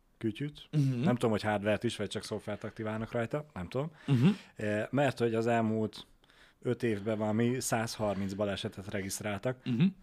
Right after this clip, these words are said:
Speaker 1: a kettes villamoson, aki nem debreceni, ö, tíz darab villamos járkál a kettes útvonalon.
Speaker 2: Mhm.
Speaker 1: Összesen tíz darab villamos van.
Speaker 2: Mhm.
Speaker 1: Öt év alatt százötven baleset volt.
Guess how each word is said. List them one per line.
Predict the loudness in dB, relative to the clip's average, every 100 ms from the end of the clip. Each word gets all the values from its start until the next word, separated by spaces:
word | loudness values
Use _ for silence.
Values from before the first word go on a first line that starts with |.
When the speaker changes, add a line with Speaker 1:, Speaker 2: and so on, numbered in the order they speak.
| -16
Speaker 1:
a | -6 -4 -2 -2 -6
kettes | -6 -8 -6 -6
villamoson, | -4 -4 -4 -4
aki | -6 -6
nem | -6 -6
debreceni, | -6 -6 -6 -6 -6 -6 -10 -18 _ _ _
ö, | -8 -6 -6 -6 -10 -8
tíz | -8 -8
darab | -8 -8
villamos | -10 -10 -10 -12 -16 -20 _ -12
járkál | -10 -8 -8 -8 -10 -16
a | -10
kettes | -10 -10 -10
útvonalon. | -8 -6 -2 -2 -4 -4
Speaker 2:
Mhm. | 0
Speaker 1:
Összesen | 2 0 -2 -2
tíz | 0 0
darab | -2 -2 -2
villamos | 0 0 -2 -2
van. | -4 -4 -6 -4 2
Speaker 2:
Mhm. | 4 4
Speaker 1:
Öt | 4
év | 2
alatt | 2 0 0
százötven | -4 -2 -6 -6 -8 -8 -12 _ _ _ _ _ _ _ _ _ _
baleset | -8 -6 -6 -8 -10
volt. | -12 -16 -18